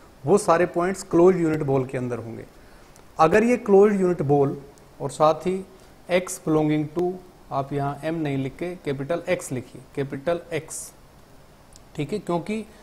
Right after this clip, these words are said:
norm linear space के वो सारे points इस ball के अंदर आएंगे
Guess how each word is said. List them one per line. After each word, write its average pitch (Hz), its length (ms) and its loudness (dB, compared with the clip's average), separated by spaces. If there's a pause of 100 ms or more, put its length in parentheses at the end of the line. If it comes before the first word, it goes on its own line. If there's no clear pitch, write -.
(360)
norm 165 380 6
linear 202 280 2
space 196 460 0
के 214 280 2 (200)
वो 151 220 4
सारे 190 260 2 (100)
points 165 360 0 (380)
इस 202 180 -4
ball 170 240 4
के 196 120 -2
अंदर 175 260 0
आएंगे 147 380 0